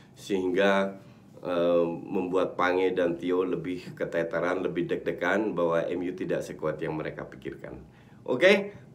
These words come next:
thank you for watching. Kalau ada ide-ide yang itu, silahkan komen di, di Twitter, karena komen di YouTube gue jarang lihat, eh, komennya terlalu banyak, ratusan.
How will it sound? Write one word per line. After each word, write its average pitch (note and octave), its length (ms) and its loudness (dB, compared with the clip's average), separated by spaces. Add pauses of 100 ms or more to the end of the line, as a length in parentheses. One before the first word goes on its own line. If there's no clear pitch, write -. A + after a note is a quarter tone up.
thank C#3 240 4
you C#3+ 80 6
for C3 200 6
watching. G3 600 8 (440)
Kalau G#2 160 4
ada A2+ 240 6
ide-ide A2 640 6
yang G#2+ 400 4
itu, G2+ 160 0
silahkan G#2+ 560 2
komen G2+ 400 2
di, F#2 320 -2
di F#2 160 -6
Twitter, F#2+ 480 2
karena G2 400 0
komen F#2+ 400 0
di F#2 80 0
YouTube F#2 400 -2
gue F#2+ 240 -2
jarang F#2 320 2
lihat, F2+ 400 0 (160)
eh, F2+ 240 0
komennya F#2+ 320 2
terlalu F#2 320 0
banyak, F#2 400 0
ratusan. F#2+ 800 -4